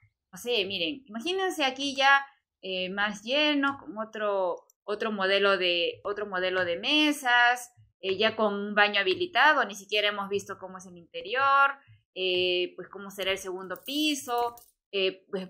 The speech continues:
podemos vender todos los platos del menú, etcétera, etcétera, etcétera. Así que ustedes ahí díganme en los comentarios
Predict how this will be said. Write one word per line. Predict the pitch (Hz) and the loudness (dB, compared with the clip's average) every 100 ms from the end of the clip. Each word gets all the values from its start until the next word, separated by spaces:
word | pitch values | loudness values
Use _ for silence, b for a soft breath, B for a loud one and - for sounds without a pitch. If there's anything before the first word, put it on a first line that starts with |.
| _ | _
podemos | 196 208 220 208 | -2 0 2 0
vender | 202 202 202 | 0 0 0
todos | - 214 214 | 0 2 2
los | 190 | 2
platos | 196 196 196 185 | 0 -2 -2 -6
del | 175 | -8
menú, | 170 185 247 302 - | -10 -10 -4 -4 -2
etcétera, | 190 - 254 254 262 269 - | -6 -6 -6 -2 2 2 2
etcétera, | 185 - 208 208 208 208 214 | -4 -10 -8 -8 -6 -4 -4
etcétera. | 170 160 175 165 143 139 | -6 -16 -16 -16 -14 -16
Así | - 254 254 | -14 -16 -10
que | 262 277 277 196 | 0 0 0 -4
ustedes | - 247 247 254 254 | -12 -6 0 0 -2
ahí | 202 214 | -2 -2
díganme | 233 233 233 233 - | -2 -2 -2 -6 -6
en | 294 | -2
los | 247 226 | -2 -2
comentarios | 294 269 240 262 277 | -4 -2 -2 -2 -2